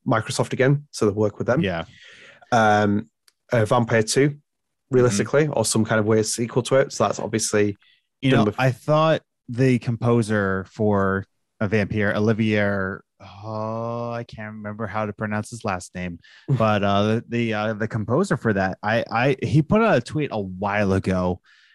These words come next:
Speaker 2: saying that, like, like, kind of hinting that he's putting out a, another soundtrack for another game. Turned out to be Dying Light two, but it, it was, I, it sounded a little bit like Vampire two. I was like, "Oh, <gasps> Vampire two?" And it's like,
Speaker 1: <laughs>
Speaker 2: "Dying Light two." I was like,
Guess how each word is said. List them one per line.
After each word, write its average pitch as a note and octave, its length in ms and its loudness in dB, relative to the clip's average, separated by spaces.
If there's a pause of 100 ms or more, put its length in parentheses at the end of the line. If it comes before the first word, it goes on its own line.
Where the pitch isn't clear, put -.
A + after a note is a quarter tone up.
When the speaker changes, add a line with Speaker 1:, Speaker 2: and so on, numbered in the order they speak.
(160)
Speaker 2:
saying G#2 420 0
that, F#2 220 0
like, F#2 420 -2 (400)
like, B2+ 180 -2
kind C#3 180 0
of A#2 80 -2
hinting A2+ 520 0
that G2 180 0
he's G2+ 420 -2
putting A2 240 0
out G#2+ 180 0
a, F#2+ 420 0
another G#2+ 380 -2
soundtrack G2+ 500 -4
for G#2+ 100 0
another G2 240 0
game. F2+ 360 -6 (760)
Turned C3 220 4
out A2 120 2
to F#2+ 60 -6
be G#2 120 -2
Dying F#2 320 -2
Light F2 220 -2
two, F2+ 340 -2 (120)
but B2 100 -2
it, A#2+ 160 -4
it D3 60 0
was, C#3+ 140 2
I, C3+ 160 -2
it C3+ 220 -2
sounded C#3 260 0
a B2 40 0
little A#2+ 180 4
bit A2 160 0
like G2+ 180 -2
Vampire A2 400 -2
two. G#2 200 -2
I G2 40 2
was F#2+ 100 -2
like, A2 160 2
"Oh, F#3 260 -4
<gasps> - 60 -10
Vampire A#2 320 2
two?" E3+ 440 2
And G#2+ 200 0
it's C#3 140 0
like, G2+ 220 0
Speaker 1:
<laughs> - 100 -16
Speaker 2:
"Dying C#3+ 320 2
Light F3+ 220 0
two." G#2 100 -6
I F#2+ 40 -4
was F2 100 -10
like, F#2+ 120 -14